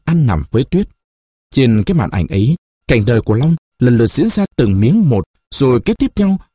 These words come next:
quay và cùng quay tiếp như cạch một cái cối xay. Nhà Bảo Anh, Thị Mịch, Nghị Hách, ông già âu phục vải vàng, tấn kịch gian phu dâm phụ, Tuyết, cuộc sống cuồng dâm, Tú Anh.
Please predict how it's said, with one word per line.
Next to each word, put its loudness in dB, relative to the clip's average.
quay 0
và 0
cùng -2
quay 0
tiếp -2
như 2
cạch -2
một 0
cái -2
cối 0
xay. -2
Nhà 0
Bảo -4
Anh, -2
Thị 0
Mịch, 0
Nghị 2
Hách, -2
ông 2
già -2
âu 0
phục -6
vải 0
vàng, -2
tấn 2
kịch -6
gian -2
phu 0
dâm 0
phụ, -4
Tuyết, 0
cuộc 0
sống 2
cuồng 0
dâm, -2
Tú 2
Anh. -2